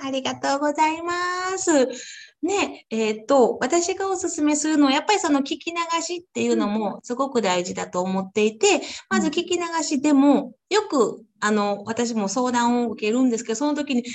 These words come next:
Speaker 1: 「うちの子が嫌がるんです」とか、「もう見ない」
Speaker 2: うんうん。
Speaker 1: とか言う、とかいうのをすごくお聞きして、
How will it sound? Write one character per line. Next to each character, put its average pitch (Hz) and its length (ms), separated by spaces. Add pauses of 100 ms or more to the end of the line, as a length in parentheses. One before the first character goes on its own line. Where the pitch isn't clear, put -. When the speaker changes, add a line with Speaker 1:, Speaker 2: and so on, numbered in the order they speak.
(260)
Speaker 1:
「う 311 100
ち 330 160
の 311 120
子 311 160
が 294 280 (200)
嫌 302 200
が 320 240
る 349 160
ん 320 60
で 302 120
す」 269 240
と 226 120
か、 226 140
「も 294 160
う - 20
見 359 200
な 403 180
い」 - 40
Speaker 2:
う - 40
ん - 20
う - 40
ん。 - 40
Speaker 1:
と 233 120
か 208 260
言 233 140
う、 233 120
と 214 80
か 185 140
い 190 80
う 196 120
の 185 120
を - 20
す 254 140
ご 339 160
く - 60
お 226 100
聞 220 120
き 214 120
し - 120
て、 277 340